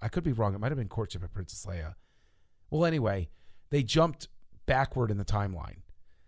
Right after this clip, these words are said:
And, um, what was really interesting about that was it, you wound up losing a large head of steam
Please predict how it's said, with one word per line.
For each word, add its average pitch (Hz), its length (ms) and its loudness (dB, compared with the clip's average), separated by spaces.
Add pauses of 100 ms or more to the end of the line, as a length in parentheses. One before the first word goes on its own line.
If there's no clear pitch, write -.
(300)
And, 120 640 -2
um, 110 500 -2 (880)
what 131 180 2
was 135 360 -2 (440)
really 170 340 4
interesting 147 420 -4
about 113 280 0
that 139 280 0
was 107 460 -2
it, - 160 -8 (280)
you 110 200 0
wound 139 320 4
up 110 160 2
losing 110 680 2 (540)
a 123 100 0
large 123 460 10
head 123 180 8
of 101 120 0
steam 110 760 0